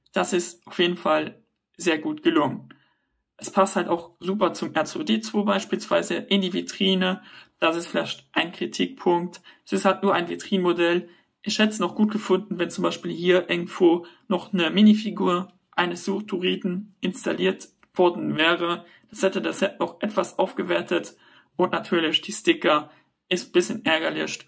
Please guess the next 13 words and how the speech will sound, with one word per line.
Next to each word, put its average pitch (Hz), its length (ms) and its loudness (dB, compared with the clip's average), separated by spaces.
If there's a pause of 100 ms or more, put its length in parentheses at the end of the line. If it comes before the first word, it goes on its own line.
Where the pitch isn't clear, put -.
aber 180 380 2
es - 120 -8
hält 175 140 0
sich - 140 -6
in 143 120 -4
Grenzen. 180 560 -4 (580)
Und 233 220 2
der 180 80 0
Preis 170 360 0
ist - 260 -6
auch 165 100 0
vollkommen 156 480 -6
okay 156 540 -2